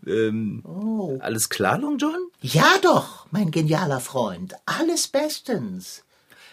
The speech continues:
Speaker 1: Wo ist denn der Brief?
Speaker 2: Äh, welcher Brief?
Speaker 1: Na, der mit dem Auftrag.
Speaker 2: Ah, aber der, der ist, äh, ja, wo ist er denn? Den, äh, den habe ich, äh,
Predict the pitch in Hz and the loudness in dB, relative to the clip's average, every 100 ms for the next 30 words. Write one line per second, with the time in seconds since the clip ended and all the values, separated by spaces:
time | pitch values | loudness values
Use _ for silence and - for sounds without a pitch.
0 | _ 110 127 185 180 113 120 117 208 170 | _ -2 0 2 4 6 6 4 4 2
1 | - _ _ _ _ - 120 120 131 131 | -4 _ _ _ _ -4 0 2 2 2
2 | 98 95 254 285 - _ _ _ - 110 | -2 -2 -4 -6 -12 _ _ _ -6 -2
3 | 139 165 185 175 139 170 - - 107 87 | 2 4 6 4 2 -2 0 0 0 0
4 | - _ _ _ - 302 - 240 240 - | -8 _ _ _ 2 4 6 6 4 2
5 | - 151 285 339 254 - - 208 247 190 | 0 2 6 6 4 2 0 2 4 2
6 | 240 - 190 208 - 214 190 - 131 123 | 0 0 0 0 2 0 0 -2 -2 -2
7 | - 170 - - 302 285 147 104 101 135 | -4 -4 -4 -2 0 2 0 0 0 2
8 | 175 - 160 165 165 190 190 202 233 247 | 0 0 0 0 -2 0 0 0 0 0
9 | 233 - 220 214 214 208 | -2 -4 -2 0 0 -2